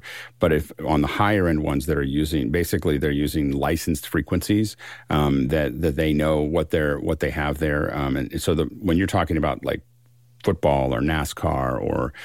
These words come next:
or those types of things, the, they're not part, they're not really looking for frequencies because they have licensed frequencies that no one else is allowed to use. Uh, and they can definitely scan for those frequencies to know whether,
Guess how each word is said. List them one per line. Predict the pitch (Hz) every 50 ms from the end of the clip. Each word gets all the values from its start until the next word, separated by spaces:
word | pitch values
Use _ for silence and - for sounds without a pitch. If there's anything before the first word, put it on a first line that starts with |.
| - - - - -
or | 78 78
those | 73 78 76 - -
types | - 80 69 - -
of | -
things, | - 76 65 60 60 64 73
the, | 85 78 71
they're | - 92 87 85 85
not | 82 85 87 80 73 - -
part, | - - - - 92 87 - -
they're | 92 98
not | 104 -
really | 101 98 92 82
looking | 80 87 87 - 98 87
for | -
frequencies | 85 - 90 82 - - - - 82 76
because | 73 80 - 82 76 76
they | 85 85
have | 85 82 73 69
licensed | 71 67 73 - - 80 67
frequencies | - - 82 80 - 87 - - 82 76 73 - - - - - - -
that | 87
no | 90 98 92
one | 85 80
else | 69 65 69
is | 78
allowed | 73 65 64 67 71 76
to | 73 -
use. | 50 50 50 - - - - - - - - -
Uh, | 71 69 62 -
and | - 76 76 85
they | 87 85
can | - 78 80
definitely | 78 78 - - 82 82 80
scan | - - - 80 78 80 85 82
for | - 85
those | 73 69 65 62 64 -
frequencies | - - 69 67 - 73 73 - 73 62 62 -
to | - 76
know | 71 69 69 69
whether, | 67 69 69 65 67 67 67 65